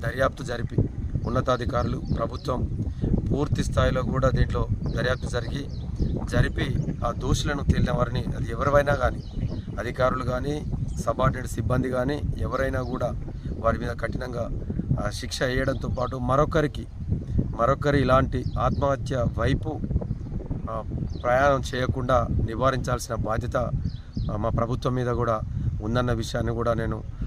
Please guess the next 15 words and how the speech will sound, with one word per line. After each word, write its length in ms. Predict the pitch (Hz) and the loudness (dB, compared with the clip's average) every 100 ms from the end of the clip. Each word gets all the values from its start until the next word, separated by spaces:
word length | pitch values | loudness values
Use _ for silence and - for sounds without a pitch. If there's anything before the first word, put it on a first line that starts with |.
| - - | -2 -2
ఆ, 40 | 104 | -2
తెలియపరుచుకుంటూ, 880 | 117 120 123 127 - 139 131 160 151 - 127 - | 0 2 2 2 0 -2 -2 -2 -2 -2 -2 -2
ఇప్పుడు 380 | - 139 131 120 135 - - - - | -2 0 0 2 4 8 8 6 4
ఆ 60 | 117 | 2
కుటుంబాన్ని, 640 | - 131 151 151 143 131 - - | 0 0 4 6 6 2 0 -2
కుటుంబం 320 | - 143 123 | 0 0 0
పెద్ద 180 | 120 123 | 0 0
దిక్కును 480 | 127 139 135 120 110 - - - | 0 0 0 0 -4 -10 -8 0
కోల్పోయింది. 600 | 123 127 131 131 135 147 - - | 0 2 2 2 2 2 0 -2
ఎన్నో 320 | 117 131 123 107 - - - - - | 0 0 0 0 -2 -2 -2 -4 0
ఆశలతో, 580 | 120 - 143 131 139 131 - - 123 | 2 4 2 2 0 0 -4 -8 -4
ఎంతో 180 | 120 139 | 0 2
విధంగా 540 | 127 127 127 131 113 123 | 2 2 4 4 2 0
వారి 200 | 120 117 | -2 0
మీద 200 | 123 | 0